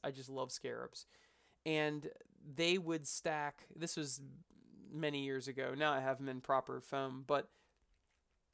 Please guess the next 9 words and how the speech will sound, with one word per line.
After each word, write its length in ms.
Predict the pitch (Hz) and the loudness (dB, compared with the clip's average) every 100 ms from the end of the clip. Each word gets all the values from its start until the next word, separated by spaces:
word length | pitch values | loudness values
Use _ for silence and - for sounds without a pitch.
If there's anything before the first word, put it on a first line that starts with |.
| _ _ _ 175 | _ _ _ -6
they 220 | 147 175 | 2 2
would, 200 | 170 160 | 4 4
um, 360 | 151 147 143 143 | 6 2 -2 -6
if 180 | 156 - | -8 -4
you 100 | 165 | -4
took 220 | - - | -4 0
off 200 | 170 165 | 2 2
the 60 | 156 | 0
top, 400 | - 165 151 | 4 4 2